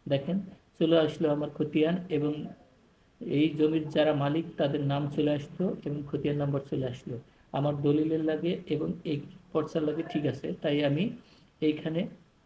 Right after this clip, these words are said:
এই সবুজে এবং নামের উপর ডাবল ক্লিক করব, যেহেতু আমি এখানে ডাবল ক্লিক করলাম। তারপর খতিয়ান নাম্বার দুইশো তিরিশ এবং দাগ নাম্বার, ঠিক আছে, যেহেতু আমার বিয়াল্লিশ এবং বিরানব্বই দাগ দরকার, তাহলে আমার দাগ ঠিক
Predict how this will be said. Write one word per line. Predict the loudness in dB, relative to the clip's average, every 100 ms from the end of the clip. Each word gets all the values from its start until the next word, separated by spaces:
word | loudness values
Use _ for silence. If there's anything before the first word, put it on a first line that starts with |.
| -2
এই | -2
সবুজে | 0 -2 -2 -2 -2 0 -2
এবং | -4 -2 0
নামের | 0 0 -2
উপর | -2 -4 0
ডাবল | 2 2 0
ক্লিক | 0 -2 -2 -4
করব, | -4 -4 -10 -14 _ _ -10 -4
যেহেতু | -2 -2
আমি | -2 -4
এখানে | -6 -8 -2
ডাবল | 0 -2 -2
ক্লিক | -6 -4
করলাম। | 0 0 0 -4 -14 _ _ _ _ _ _ _ _ _ _ -2
তারপর | 0 0 0
খতিয়ান | 0 0 0
নাম্বার | -2 -2 -2
দুইশো | -2 -4 0
তিরিশ | 0 0 -2 -10 -18 _
এবং | -4 0
দাগ | 0 0 -2
নাম্বার, | -4 0 0 0 -2
ঠিক | 0 0
আছে, | -2 -2
যেহেতু | 0 2 0
আমার | -2 -2
বিয়াল্লিশ | 0 2 2 0 -2 -2
এবং | -2 0
বিরানব্বই | 0 -2 -2 -2 0
দাগ | 0 0 -4 _ -2
দরকার, | 0 0 -6 -6 -16 _ -20 -16 -4
তাহলে | 0 2
আমার | 0 -4 -6 -2
দাগ | -2 -2 -6 -20 -20 _
ঠিক | -4